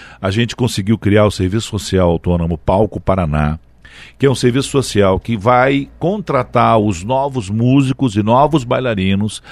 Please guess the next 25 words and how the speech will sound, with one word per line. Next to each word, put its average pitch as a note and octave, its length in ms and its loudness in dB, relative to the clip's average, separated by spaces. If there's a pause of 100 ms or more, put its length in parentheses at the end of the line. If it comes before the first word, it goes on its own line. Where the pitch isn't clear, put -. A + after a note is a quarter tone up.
(140)
pra A2 140 0
que - 180 -4
não B2 220 0
pare, A2 500 4 (340)
o, G2 960 -2
o, G#2 60 -6
os G2 100 -8
corpos A#2 420 0
estáveis G2 520 0
do G#2 60 -2
Guaíra G2 280 -2
não G#2 160 -4
parem, C#2 340 -4
que E2 280 -2
é - 20 0
a E2 60 0
Orquestra E2 400 -2
Sinfônica E2+ 500 -4
do G#2 80 -8
Paraná D#3 400 -2 (260)
e B2 80 2
o C3+ 40 4
Balé G#2+ 280 2
Teatro G2+ 380 -2
Guaíra. D2+ 380 0